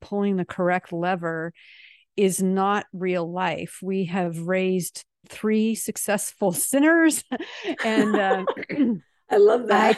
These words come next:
Speaker 1: I too am a successful sinner.
Speaker 2: Yes.
Speaker 1: And,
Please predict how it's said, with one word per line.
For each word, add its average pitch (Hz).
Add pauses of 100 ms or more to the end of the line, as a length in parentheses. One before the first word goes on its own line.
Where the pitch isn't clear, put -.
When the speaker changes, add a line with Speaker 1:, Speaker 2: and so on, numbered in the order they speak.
Speaker 1:
I 262
too 262
am 269
a 269
successful 277
sinner. 381 (260)
Speaker 2:
Yes. 202
Speaker 1:
And, 220